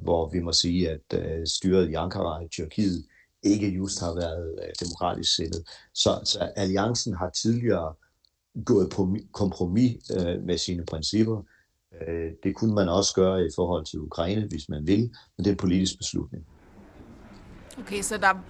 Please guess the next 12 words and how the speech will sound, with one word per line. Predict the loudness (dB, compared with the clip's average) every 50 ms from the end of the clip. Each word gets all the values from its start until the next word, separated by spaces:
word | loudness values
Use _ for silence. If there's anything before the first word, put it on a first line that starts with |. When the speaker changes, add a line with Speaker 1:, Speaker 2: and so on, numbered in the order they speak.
| -2 0
Speaker 2:
der | 0 0
findes | 0 0 0 2 4 4 2 0 -2 -4 -2 -2
løsninger. | -2 -2 -2 -4 -6 -6 -6 -8 -8 -10
Der | -8 -8 -10 -10 -8
kunne | -2 0 0 2
godt | 4 2 2 2 0 -2 -4
være | -4 -4 -4 -8
løsninger, | -8 -10 -10 -10 -10 -10 -8 -10 -8 -4
hvor | -4 -4 -4
man | -4 -6 -8 -8 -8
kunne | -10 -12 -12 -8
bringe | -6 -4 -2 -2 -2 -4 -8 -8